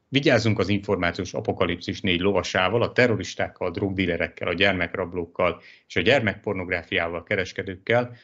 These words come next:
Úgy néz ki, hogy velük annyira meg lehet ijeszteni a közvéleményt, hogy miattuk megengedjük a kormányzatnak, hogy bármit megtegyen. A hackerizmus, az információszabadság, az állammal való szembenállás –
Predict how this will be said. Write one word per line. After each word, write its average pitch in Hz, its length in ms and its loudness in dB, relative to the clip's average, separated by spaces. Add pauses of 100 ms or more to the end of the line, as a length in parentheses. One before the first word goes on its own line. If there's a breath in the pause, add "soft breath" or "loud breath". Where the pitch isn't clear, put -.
(140 loud breath)
Úgy 165 180 0
néz 135 200 2
ki, - 120 -4
hogy 101 160 -2
velük 98 220 0
annyira 120 300 0
meg 98 160 -2
lehet 90 180 -2
ijeszteni 98 400 -2
a 80 100 -8
közvéleményt, 104 560 -2
hogy 87 100 -6
miattuk 110 400 0
megengedjük 90 540 0
a 78 80 -6
kormányzatnak, 85 640 -2
hogy 85 140 -4
bármit 82 420 -4
megtegyen. - 640 -6 (400 loud breath)
A - 100 2
hackerizmus, 131 920 2
az 104 160 -2
információszabadság, 107 1400 2 (220 loud breath)
az 113 140 -8
állammal 131 480 2
való 101 220 -2
szembenállás – 101 960 0